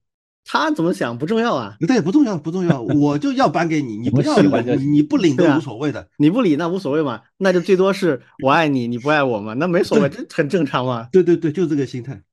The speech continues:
Speaker 1: 呃，我觉得没问题的，没问题的。
Speaker 2: <laughs>
Speaker 1: 你们喜欢就上，啊。
Speaker 2: 嗯，
Speaker 3: 嗯，
Speaker 2: 对。
Speaker 3: 对，对，对，对，对，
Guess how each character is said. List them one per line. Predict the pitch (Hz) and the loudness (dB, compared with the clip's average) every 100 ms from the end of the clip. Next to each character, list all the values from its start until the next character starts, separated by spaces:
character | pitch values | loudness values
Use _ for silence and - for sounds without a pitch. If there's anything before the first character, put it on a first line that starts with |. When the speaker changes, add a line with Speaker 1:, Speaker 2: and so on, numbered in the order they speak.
| _ - | _ -8
Speaker 1:
呃， | 120 113 | -4 0
我 | 127 143 | 0 0
觉 | 180 | 0
得 | 185 | 0
没 | 180 | 0
问 | 180 | -2
题 | 139 | -4
的， | 117 | -6
没 | 120 | -6
问 | 131 | -4
题 | 123 | -6
的。 | 107 110 _ - | -10 -16 _ -4
Speaker 2:
<laughs> | 147 - 143 _ - | -4 -6 -12 _ -2
Speaker 1:
你 | 139 | 0
们 | 165 | 0
喜 | 175 131 | 0 -4
欢 | 143 | -4
就 | 147 | -6
上， | 175 - _ - | -8 -10 _ -12
啊。 | 104 101 | -10 -6
Speaker 2:
嗯， | 104 92 107 | -6 -4 -2
Speaker 3:
嗯， | 104 | 0
Speaker 2:
对。 | 101 | 0
Speaker 3:
对， | 135 131 | -2 -6
对， | 120 | -6
对， | 104 | -10
对， | 95 | -14
对， | - | -20